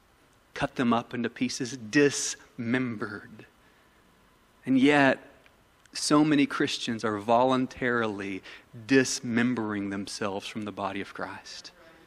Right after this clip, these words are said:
As if somehow you're gonna get healthy or the, healthier or the body's gonna get healthier if you're dismembered.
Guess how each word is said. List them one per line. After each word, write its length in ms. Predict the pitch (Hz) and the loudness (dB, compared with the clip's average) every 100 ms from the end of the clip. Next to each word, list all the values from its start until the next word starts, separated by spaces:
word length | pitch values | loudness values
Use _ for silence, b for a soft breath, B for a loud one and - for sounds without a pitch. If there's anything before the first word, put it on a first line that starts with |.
| b b _ _ _ _ _ _ _ _ _ _ _ _ _ _ _ _ _ _ _ _ _ _ _ _ _ _ - _ _ - | b b _ _ _ _ _ _ _ _ _ _ _ _ _ _ _ _ _ _ _ _ _ _ _ _ _ _ -20 _ _ -6
As 220 | 120 107 | -4 4
if 160 | 143 - | 2 2
somehow 600 | - 156 127 120 110 107 - B B B B | 0 0 2 -2 -2 -6 -12 B B B B
you're 200 | 127 139 | 6 6
gonna 200 | 143 143 | 8 6
get 160 | 127 135 | 6 2
healthy 380 | 117 113 - 120 | 2 0 0 0
or 220 | 127 135 | 2 2
the, 100 | 123 - - | -2 -10 -2
healthier 420 | 135 - 127 120 | -2 0 -2 0
or 240 | 127 139 | 2 2
the 80 | 117 | 0
body's 320 | 104 104 104 | -2 -2 -4
gonna 200 | 104 98 | -8 -8
get 140 | 110 - | -10 -6
healthier 540 | 107 98 - 104 101 b b b b b | -8 -6 -8 -6 -8 b b b b b
if 140 | - 123 | -8 -4
you're 80 | 107 | -2
dismembered. 720 | 104 - 101 101 110 107 | -2 -2 -6 -8 -12 -18